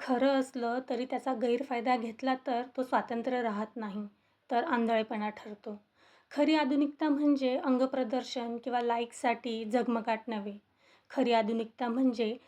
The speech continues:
आपल्या निर्णयांची जबाबदारी घेणं, स्वतःच्या पायावर उभं राहणं आणि आपल्या कृतीमुळे कुटुंब आणि समाजाच्या नजरेत आदर मिळवणं. कपड्यांनी नाही तर विचारांनी आधुनिक व्हा, कारण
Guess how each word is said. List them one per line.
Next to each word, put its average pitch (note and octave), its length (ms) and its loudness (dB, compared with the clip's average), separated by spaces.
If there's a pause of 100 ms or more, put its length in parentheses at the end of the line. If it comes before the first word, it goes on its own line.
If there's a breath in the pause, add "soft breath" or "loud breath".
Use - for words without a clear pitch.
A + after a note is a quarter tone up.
(240 soft breath)
आपल्या C#4 260 0
निर्णयांची C#4 640 2
जबाबदारी A#3 600 0
घेणं, G#3+ 340 -4 (420 soft breath)
स्वतःच्या A#3 380 -2
पायावर A#3 440 2
उभं A#3+ 300 2
राहणं B3+ 400 2 (320 soft breath)
आणि A#3+ 180 -2
आपल्या C#4 360 -2
कृतीमुळे C#4+ 640 2
कुटुंब C#4 500 0
आणि C4 360 0
समाजाच्या A#3 540 -2
नजरेत A#3 560 -4
आदर A3+ 320 2
मिळवणं. G#3+ 480 -4 (580 soft breath)
कपड्यांनी B3 480 4
नाही B3 540 2
तर B3 120 0
विचारांनी B3+ 680 2
आधुनिक A3+ 480 -2
व्हा, G#3+ 200 -2 (480 soft breath)
कारण C4 380 2